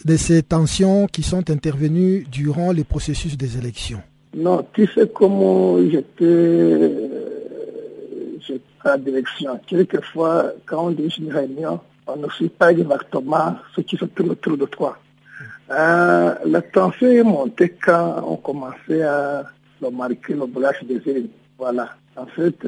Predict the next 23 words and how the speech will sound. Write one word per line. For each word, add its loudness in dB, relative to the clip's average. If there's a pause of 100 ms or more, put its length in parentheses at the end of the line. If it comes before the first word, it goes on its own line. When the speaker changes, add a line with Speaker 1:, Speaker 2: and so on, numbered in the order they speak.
Speaker 2:
bon, -6
le -6
nombre -6 (180)
qui -4 (240)
est -6 (140)
passé -6 (260)
aux -4
élections, -6 (240)
euh, -8
en -12
fait, -4 (160)
bon, -4
euh, -4 (260)
le -6
nombre -4
était 2
dépassé. -2
Alors, 0
le, -4 (100)
le -2
comptage -2 (180)
devenait 0
difficile. -2